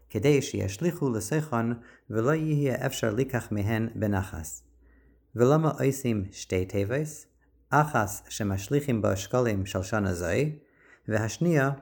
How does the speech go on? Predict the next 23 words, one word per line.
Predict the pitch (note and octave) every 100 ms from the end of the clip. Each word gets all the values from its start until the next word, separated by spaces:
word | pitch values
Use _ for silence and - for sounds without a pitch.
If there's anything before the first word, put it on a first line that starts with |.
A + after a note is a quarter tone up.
| -
מניחים | G#2 G2+ D3+ D#3 B2
בה | G#2+
שקלי | - F3+ - A#2
שנה | - C#3+ C3 B2+
שעברה, | - A#2+ G#2 F#2 E2 - _ _ _ _ _
שגובים | - A2 G2 C3+ D#3 C3 A#2+ C3 -
ממי | A2 G#2+ C#3 C#3
שלא | G#2+ G#2+ C#3+
שקל | - C#3 - A2+ A2+ A#2
בשנה | G2+ G2 C3 A#2+ A2+
שעברה. | - - G2 F2 E2 E2+ _ _ _ _ _ _ _ _ -
בייז, | G#2 G#2+ D#2+ - - _ _ _ _ _ -
ובמקדש | B2+ A#2 C#3+ E3+ A2+ G#2+ - -
היה | D#3+ E3
לפניהם | G#2+ G2+ B2+ B2+ B2
תמיד | A#2 A#2 A2 G2 G2+ G2+ -
שלוש | - A#2+ D#3+ F3+ - -
עשרה | C3 - A2 A2 -
תיבס, | A2 F2 D#2+ - - - _ _ _ _ _
כל | - F3 F3+
תיבה | C#3 B2 C3 D3 - -
כמין | A2 A#2+ A#2+ B2 -
שופר. | - G#2 G2 E2